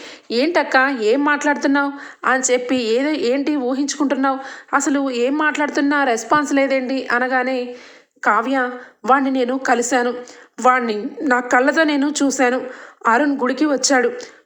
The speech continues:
గుడికి వచ్చి ఇక కావాలనే నాకు కనిపించి వాడు ఫాస్ట్గా నడుచుకుంటూ వెళ్ళిపోయాడు. వాడు ఏదో చేయడానికి ఇక గుడి దగ్గరికి వచ్చాడే,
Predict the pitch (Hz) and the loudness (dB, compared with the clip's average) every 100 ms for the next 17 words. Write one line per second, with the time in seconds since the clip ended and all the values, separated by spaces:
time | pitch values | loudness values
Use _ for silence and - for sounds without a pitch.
0 | - 214 311 339 311 - 311 277 285 - | -4 -2 0 2 0 0 -2 -2 -4 -10
1 | - - 277 277 269 262 262 - - _ | -14 -4 0 4 4 2 -4 -12 -20 _
2 | - 240 262 320 320 302 302 277 269 254 | -2 2 4 4 4 2 0 0 0 -2
3 | 247 233 285 302 269 294 269 269 240 254 | 2 2 2 -2 0 0 0 -2 -2 -2
4 | 254 254 240 302 - 285 294 240 240 - | -2 0 0 0 0 2 2 0 -2 -4
5 | 285 269 285 240 262 269 254 247 - - | -2 0 0 0 0 0 0 0 -4 -8
6 | - - - 311 302 247 254 330 330 294 | -16 -10 0 2 2 2 2 2 0 0
7 | 277 269 254 269 269 262 269 277 240 254 | 0 0 -2 -2 0 0 0 0 0 0
8 | 285 294 285 294 247 247 277 254 240 247 | 0 -2 -2 0 0 0 0 2 2 0